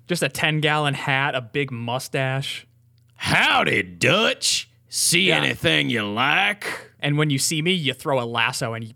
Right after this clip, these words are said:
Speaker 1: boy, you get me, Tyler, first try.
Speaker 2: I guess it could have been a lot worse, but I mean, Tay really did dig the knife in there with, "I'm gonna humiliate you and make you wear a furry hat."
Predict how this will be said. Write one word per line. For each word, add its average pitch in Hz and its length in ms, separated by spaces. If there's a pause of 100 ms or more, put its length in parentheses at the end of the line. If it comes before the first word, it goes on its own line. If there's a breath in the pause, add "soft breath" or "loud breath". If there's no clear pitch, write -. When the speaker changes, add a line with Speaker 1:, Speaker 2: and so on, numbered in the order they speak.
Speaker 1:
boy, 131 280
you 151 180
get 165 200
me, 117 100
Tyler, 110 260
first 135 280
try. 127 280 (2000)
Speaker 2:
I 165 120
guess 269 240
it 427 100
could 233 160
have 277 100
been 180 160
a 139 80
lot 139 320
worse, 120 680 (100)
but 131 100
I 135 80
mean, 135 200
Tay 139 260
really 120 320
did 104 400
dig 110 240
the 104 60
knife 98 340
in 95 100
there 87 220
with, 90 280 (140)
"I'm 113 80
gonna 110 140
humiliate 98 760
you 92 180
and 90 160
make 92 180
you 90 100
wear 87 200
a 80 80
furry 82 600
hat." - 380